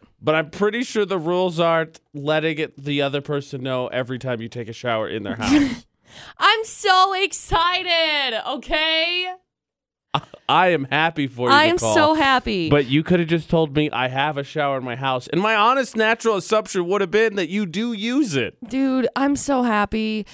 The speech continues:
Speaker 2: So I had to give Sis a bath yesterday, which was impossible, <laughs> by the way. She's like a little squirrel. It's like, "Come on, get in here." And she's just like, "I don't wanna."
Speaker 1: Which one of your dogs? Do all your dogs hate water? I don't remember.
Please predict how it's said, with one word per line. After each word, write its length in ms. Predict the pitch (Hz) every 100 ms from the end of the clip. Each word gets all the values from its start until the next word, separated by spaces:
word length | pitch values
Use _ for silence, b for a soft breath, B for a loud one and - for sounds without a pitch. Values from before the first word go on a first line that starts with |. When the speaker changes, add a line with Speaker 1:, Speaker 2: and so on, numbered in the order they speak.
| B
Speaker 2:
So 120 | -
I 60 | 302
had 140 | 330
to 60 | 320
give 200 | 302 294
Sis 240 | - 269
a 40 | 254
bath 360 | 196 175 190
yesterday, 640 | 226 214 - 240 233 233 240 - _ _
which 220 | - 202
was 120 | 208 190
impossible, 760 | 202 180 175 190 196 202 202 -
<laughs> 80 | -
by 140 | 202
the 120 | 202
way. 380 | 202 202 208 208 - _
She's 340 | - 240 226
like 160 | 233 220
a 60 |
little 240 | 226 214 202
squirrel. 640 | - - 190 190 180 151
It's 160 | 175 -
like, 140 | 196
"Come 160 | - 359
on, 320 | 427 466 339
get 180 | 240 427 453
in 40 | 392
here." 300 | 381 349 320
And 100 | 240
she's 220 | 254 214
just 120 | -
like, 280 | 226 208 _ -
"I 120 | 185
don't 140 | 240
wanna." 320 | 226 208 185 139
Speaker 1:
Which 220 | 170 -
one 120 | 185
of 20 |
your 80 | 175
dogs? 560 | 170 165 170 151 - - _
Do 140 | - 160
all 120 | 214
your 100 | 233
dogs 260 | 208 233 202
hate 220 | 214 202
water? 280 | 190 196 196
I 40 |
don't 80 | 190 139
remember. 380 | 127 107 82